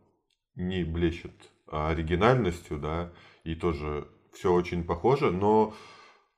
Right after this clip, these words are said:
это делается в части случаев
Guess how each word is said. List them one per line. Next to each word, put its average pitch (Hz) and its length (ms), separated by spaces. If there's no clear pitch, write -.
это 110 480
делается 113 880
в - 80
части 107 380
случаев 110 600